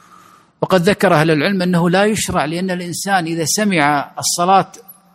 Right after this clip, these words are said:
اسم محمد عليه الصلاة والسلام في، في عند الذبيحة، أنه يوهم أنه قد ذبح لغير، لغير الله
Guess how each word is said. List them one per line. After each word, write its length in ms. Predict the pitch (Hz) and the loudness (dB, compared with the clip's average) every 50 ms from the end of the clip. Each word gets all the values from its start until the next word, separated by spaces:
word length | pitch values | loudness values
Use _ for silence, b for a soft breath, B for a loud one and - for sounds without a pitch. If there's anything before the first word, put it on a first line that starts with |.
| _ _ 175 | _ _ -2
اسم 240 | - - 185 180 | 0 2 4 2
محمد 480 | 175 156 - - 208 202 175 160 143 139 | 2 2 2 2 2 2 4 2 2 2
عليه 240 | 139 160 175 160 165 | 2 2 2 2 2
الصلاة 180 | 156 - 180 | 0 0 0
والسلام 260 | 175 165 - 202 180 - - | 0 0 2 0 0 0 0
في، 140 | 170 165 151 - 160 | -2 -2 -2 -2 -2
في 120 | 160 - | -4 0
عند 160 | - 190 185 | 0 2 2
الذبيحة، 680 | 196 160 147 170 160 165 208 214 185 175 208 220 - b b b b b b b b b b b - | 2 2 2 0 2 2 2 2 0 0 0 -2 -2 b b b b b b b b b b b -2
أنه 360 | 160 180 196 196 190 196 185 202 | 2 4 6 6 6 6 6 6
يوهم 420 | 233 254 247 196 226 240 233 220 | 6 6 6 6 6 4 4 2
أنه 300 | 185 196 208 214 202 208 | 0 0 2 4 4 2
قد 300 | 208 - 208 185 180 226 | 2 2 0 2 2 0
ذبح 260 | 226 226 214 170 202 | 2 2 0 -2 0
لغير، 440 | 196 196 185 190 226 247 254 247 - - - _ _ _ _ _ _ _ _ _ _ _ _ _ _ _ _ _ _ _ - | -2 -2 2 2 2 2 2 0 -4 -8 -18 _ _ _ _ _ _ _ _ _ _ _ _ _ _ _ _ _ _ _ -2
لغير 360 | 175 170 202 214 208 180 175 | 2 4 6 6 6 6 4
الله 300 | 165 160 147 135 123 - | 2 2 0 -2 -4 -6